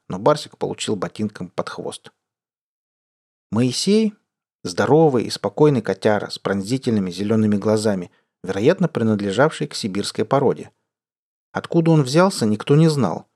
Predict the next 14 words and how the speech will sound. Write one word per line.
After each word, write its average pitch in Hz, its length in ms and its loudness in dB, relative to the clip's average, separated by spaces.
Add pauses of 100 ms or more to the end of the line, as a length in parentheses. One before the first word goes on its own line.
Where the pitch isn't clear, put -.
(160)
просто - 280 0
пришел 104 580 -2
и 107 60 -6
стал 190 340 0
самым-самым. 101 760 -4 (720)
Никогда 123 420 2
не 127 120 4
был 92 200 -2
грязен, 120 500 0 (220)
ни 113 80 -4
в - 60 -16
чем 196 200 4
не 135 60 6
нуждался, 104 640 0